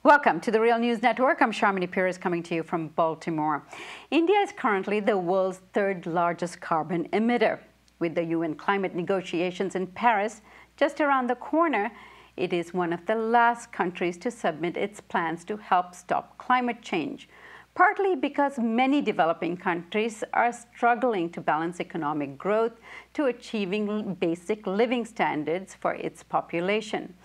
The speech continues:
while trying to also lower C O two emissions at the same time. Planning for sustainable growth and the cost of switching to renewable energy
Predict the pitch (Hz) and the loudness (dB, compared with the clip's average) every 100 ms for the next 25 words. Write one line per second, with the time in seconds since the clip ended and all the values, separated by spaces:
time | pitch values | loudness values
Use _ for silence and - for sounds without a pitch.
0 | - - - - 247 339 403 415 - 269 | -20 -18 -20 -12 0 2 4 0 -2 0
1 | 254 247 294 - - 180 262 - - 156 | 0 -4 -6 -6 2 4 4 2 -2 -2
2 | 180 165 185 185 208 170 160 160 269 240 | 0 0 0 -2 -2 0 -2 -2 -2 -2
3 | 175 156 - 151 160 156 180 180 151 135 | -2 -4 -4 -6 -4 -4 -6 -6 -6 -6
4 | - - 220 190 147 - - - - - | -8 -2 0 0 -4 -10 -20 -20 -20 -20
5 | _ - 311 370 381 370 330 277 - 254 | _ 0 2 4 0 -2 -2 -4 -2 -2
6 | 214 185 175 165 190 254 349 359 - - | -2 0 0 -2 2 2 2 -2 -4 -4
7 | 180 170 - - 220 233 - 208 - - | -2 -4 -8 -2 -2 -2 -4 -6 -6 -20
8 | - 285 285 294 277 233 185 185 170 160 | -4 -4 0 -2 -2 -4 -2 -2 0 -2
9 | 139 151 - - 247 262 - 254 | -2 -6 -4 -2 0 0 -2 -4